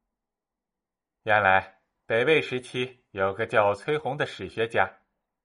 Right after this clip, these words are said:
为了记述这段历史，他写了一部史书，叫做《十六国春秋》，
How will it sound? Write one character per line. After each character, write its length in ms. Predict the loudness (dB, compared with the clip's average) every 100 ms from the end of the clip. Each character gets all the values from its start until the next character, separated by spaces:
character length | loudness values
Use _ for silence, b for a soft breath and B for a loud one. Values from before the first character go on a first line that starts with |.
| _ _
为 160 | -2 4
了 100 | 4
记 240 | 4 -6
述 200 | -4 -4
这 120 | -4
段 200 | 2 2
历 160 | 2 -6
史， 480 | -8 -6 -6 -6 _ _
他 240 | 2 4
写 240 | 4 -2 -4
了 80 |
一 100 | -4
部 160 | -8 -8
史 220 | -8 -12
书， 400 | -10 -8 -8 -10 _ _ _
叫 200 | -2 -2
做 280 | 0 0 0 -2 _ _
《十 280 | -14 -10
六 200 | -4 -4
国 180 | -4 -6
春 240 | -6 -10 -12
秋》， 200 | -10